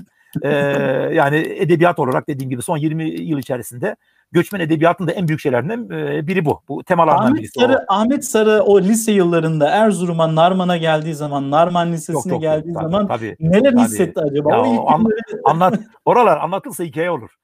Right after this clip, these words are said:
Speaker 1: İşte mesela örnek vereyim, bir B M X, B M X'in vardı bir şey, e, Alman bisiklet,
Speaker 2: Bisiklet.
Speaker 1: e,
Speaker 2: Hı hı.
Speaker 1: aynen B M X, B M X'in önünü kaldırma, arka tekeri kaldırma, neredeyse iki tekerini birden kaldırma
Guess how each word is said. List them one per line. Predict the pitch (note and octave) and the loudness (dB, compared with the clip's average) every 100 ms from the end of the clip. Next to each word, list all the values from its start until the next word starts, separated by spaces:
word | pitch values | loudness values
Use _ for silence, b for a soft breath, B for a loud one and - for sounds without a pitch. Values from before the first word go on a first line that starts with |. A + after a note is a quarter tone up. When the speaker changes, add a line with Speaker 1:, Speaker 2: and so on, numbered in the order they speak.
| _ _ - | _ _ -18
Speaker 1:
İşte | B2 D#3 | -10 -6
mesela | D3+ E3+ | -2 0
örnek | F#3+ F#3+ G3 | 0 0 -2
vereyim, | E3+ C#3+ | -4 -6
bir | E3 | -4
B | F#3 F#3 | -2 -2
M | F#3+ | -4
X, | F3 - _ _ _ B2 | -6 -16 _ _ _ -6
B | E3 | -4
M | F#3 F#3+ | -4 -6
X'in | - G#3+ E3+ | -6 -4 0
vardı | D3 C#3 | 0 -2
bir | D3+ E3 E3+ | -8 -8 -10
şey, | C3+ C#3+ C#3+ B2+ | -10 -10 -8 -8
e, | C3 | -4
Alman | D#3 D#3+ D#3+ | -2 -2 -4
bisiklet, | A#2+ A#2 F3 F#3 | -8 -10 -6 0
Speaker 2:
Bisiklet. | E3+ C3+ | 0 0
Speaker 1:
e, | C3 C3 C3 B2+ D3 | -6 -8 -6 -6 -6
Speaker 2:
Hı | |
hı. | D#3 A3 | -6 -2
Speaker 1:
aynen | D#3+ D3 C3 | -2 -2 0
B | D#3 | 0
M | C#3+ F#3 | 0 -4
X, | E3+ D3 | -6 -4
B | D#3+ | -2
M | F3 | -4
X'in | - | -6
önünü | F3 F3+ E3+ | -4 -2 2
kaldırma, | D#3 C#3+ C#3 D3+ E3 _ _ _ - | 2 2 0 -2 -2 _ _ _ -6
arka | - E3+ F#3 | 0 2 0
tekeri | F#3 E3+ D#3+ | 0 0 0
kaldırma, | D3+ C#3+ C#3+ C#3+ | 0 -2 -2 -2
neredeyse | D#3 F#3 F#3 G3 | 0 0 0 -4
iki | E3+ | -6
tekerini | F#3+ E3+ E3+ D#3 | -4 -2 -2 -2
birden | E3+ D3 | -6 -4
kaldırma | D#3 C3+ C3 C3 | -6 -6 -8 -12